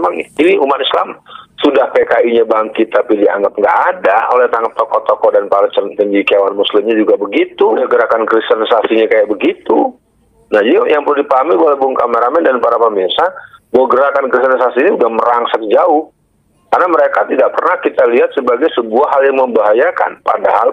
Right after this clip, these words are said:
Quran mengatakan, "Walan tardo ankal yahudu ala nasara hatta tatabia milatahum." Sesungguhnya orang-orang Yahudi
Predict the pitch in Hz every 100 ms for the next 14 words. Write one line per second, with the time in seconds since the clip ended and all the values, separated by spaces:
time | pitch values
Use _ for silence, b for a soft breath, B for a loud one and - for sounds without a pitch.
0 | - - - 143 139 131 - 170 175 -
1 | - _ _ _ _ - 120 139 139 131
2 | 127 165 170 147 147 131 135 123 131 120
3 | 120 - 175 180 156 120 120 117 110 -
4 | 131 117 104 131 113 - 107 - 104 110
5 | 98 98 95 - - - - - - B
6 | B B B B - 117 135 160 180 151
7 | 143 139 139 135 127 120 113 117 165 269